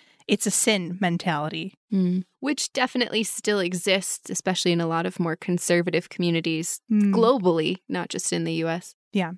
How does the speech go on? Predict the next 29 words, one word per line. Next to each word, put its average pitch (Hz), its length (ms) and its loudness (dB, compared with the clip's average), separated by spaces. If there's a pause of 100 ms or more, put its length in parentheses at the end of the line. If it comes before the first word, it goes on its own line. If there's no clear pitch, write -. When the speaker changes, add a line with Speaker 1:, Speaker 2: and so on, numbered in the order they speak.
(140)
Speaker 1:
Well, 269 140 4
and 262 240 4
the 220 140 0
echoes 254 360 2
of 214 160 4
it, 190 220 4 (400)
while 214 220 4
it 214 120 0
may 202 640 2
not 190 340 4
be, 175 300 0
like, 170 180 0
literally, 175 800 2
"This 190 280 0
is 165 100 -6
a 170 60 -4
sin," 196 640 2 (160)
this 190 160 2
sort 185 180 2
of 170 160 -4
guilt 185 240 0
associated 175 720 0
with 160 320 -6
being 170 200 -2
queer 160 640 0
still, 160 760 -2
you 180 120 4
know, 175 260 0
pervades. 170 640 2